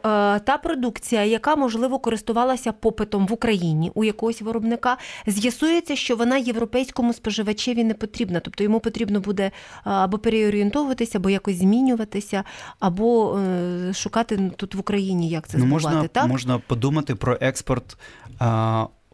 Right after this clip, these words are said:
Speaker 2: переробленої продукції, яка буде на основі молока.
Speaker 1: Ну так, не обов'язково йдеться про молоко, йдеться просто про те, що, ем, е, ну, для того, щоб вийти на європейський, е, ринок, треба перш за все вивчити,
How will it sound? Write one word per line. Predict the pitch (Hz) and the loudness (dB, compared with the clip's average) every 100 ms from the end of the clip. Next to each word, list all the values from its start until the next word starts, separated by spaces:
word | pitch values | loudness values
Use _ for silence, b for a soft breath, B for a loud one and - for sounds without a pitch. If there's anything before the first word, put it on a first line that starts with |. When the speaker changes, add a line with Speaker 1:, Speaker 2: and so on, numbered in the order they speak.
| - | -2
Speaker 2:
переробленої | 131 123 151 151 117 110 | 0 2 0 0 -2 -2
продукції, | 113 104 110 - 110 98 - _ - - _ - | -4 -6 -6 -8 -10 -10 -12 _ -20 -20 _ -4
яка | 123 135 | 0 0
буде | 123 139 151 | 0 -2 0
на | 147 | -2
основі | 143 123 | 0 0
молока. | 135 139 131 - 110 113 _ _ _ B B 311 | 0 0 -2 -6 -8 -12 _ _ _ B B -6
Speaker 1:
Ну | 381 | -2
так, | 294 214 | 0 0
не | 262 | -2
обов'язково | 277 302 302 330 277 | -2 -2 -2 -2 0
йдеться | 254 262 | 0 -4
про | 254 311 | -2 -2
молоко, | 277 302 320 403 | 0 0 0 0
йдеться | 277 277 285 | 2 -2 -2
просто | 302 277 226 | -2 -2 -4
про | 202 220 | -2 -2
те, | 220 294 311 | 0 0 0
що, | - - 233 226 - | -2 0 2 2 2
ем, | 220 214 208 B B B - | 0 0 -2 B B B -10
е, | 156 - | -4 2
ну, | 262 | 4
для | 233 269 | 4 2
того, | 294 | 0
щоб | 285 262 | -2 -2
вийти | 254 269 | 0 0
на | 240 | 2
європейський, | 240 240 240 240 - 240 | 2 0 0 -2 0 2
е, | 226 226 220 214 214 | 2 2 2 2 4
ринок, | 330 480 311 | 4 2 0
треба | - 247 | -2 -2
перш | 247 269 | 0 0
за | 240 | -2
все | 233 - | -4 -2
вивчити, | 214 277 311 339 - | -2 -2 -2 -2 -2